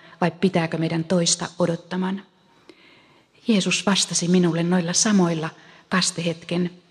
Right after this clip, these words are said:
sanoilla. Hän on tuonut, hän on tuonut, tullut tekemään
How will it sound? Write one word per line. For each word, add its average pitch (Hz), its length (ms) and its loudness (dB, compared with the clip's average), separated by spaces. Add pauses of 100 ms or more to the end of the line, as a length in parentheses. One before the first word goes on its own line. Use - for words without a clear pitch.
(640)
sanoilla. 175 600 2 (1040)
Hän 185 260 2
on 180 120 4
tuonut, 165 460 0 (1600)
hän 190 220 4
on 185 120 4
tuonut, 160 500 0 (840)
tullut 170 420 0 (400)
tekemään 170 580 2